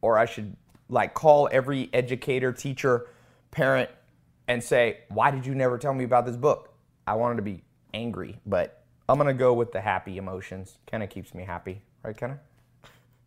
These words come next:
She's a pretty jolly person. Make sure you get around jolly and happy people. Uh, anyway. Are you laughing at my calling you jolly? All right, so, uh, here we go. Let's talk about the book.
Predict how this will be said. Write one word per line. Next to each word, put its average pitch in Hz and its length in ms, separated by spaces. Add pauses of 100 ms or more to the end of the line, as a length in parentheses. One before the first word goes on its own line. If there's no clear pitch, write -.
(760)
She's 123 260
a - 40
pretty 95 340
jolly 71 380
person. - 480 (100)
Make 117 140
sure 135 180
you 117 80
get 101 160
around - 240
jolly 78 320
and 80 80
happy - 300
people. - 320 (680)
Uh, 113 360 (500)
anyway. 127 400 (1400)
Are 107 80
you 101 100
laughing 104 340
at 104 140
my 98 200
calling 101 300
you 98 60
jolly? 135 400 (500)
All 123 120
right, 110 200
so, 131 320
uh, 117 320 (1000)
here 110 140
we 107 80
go. 151 240 (180)
Let's 101 160
talk 107 200
about 113 140
the 123 60
book. 156 300